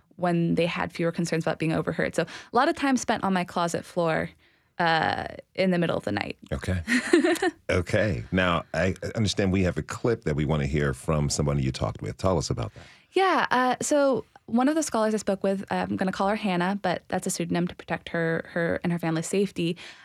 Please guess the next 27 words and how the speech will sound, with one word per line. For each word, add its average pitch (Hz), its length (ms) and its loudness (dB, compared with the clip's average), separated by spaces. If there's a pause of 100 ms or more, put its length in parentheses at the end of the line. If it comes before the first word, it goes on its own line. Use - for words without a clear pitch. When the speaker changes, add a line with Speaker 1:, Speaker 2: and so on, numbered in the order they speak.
(120)
Speaker 1:
Um, 196 280 4 (800)
I, 277 160 4
I 302 140 2
asked 330 320 4
her 247 80 4
what 220 180 2
she 233 120 0
wanted 196 340 0
people 190 400 -2
in 180 180 0
America 170 480 -2
to - 160 -6
know, 175 460 0 (580)
um, 175 460 2 (120)
about 185 520 0 (480)
herself 220 580 -2
and 180 220 0
other, 175 480 0
and 180 180 -2
other 185 220 0
scholars 170 380 -2
that - 120 -6
find 165 160 0
themselves 170 320 -2
in 95 60 -4
this 95 100 -6
situation. - 800 -6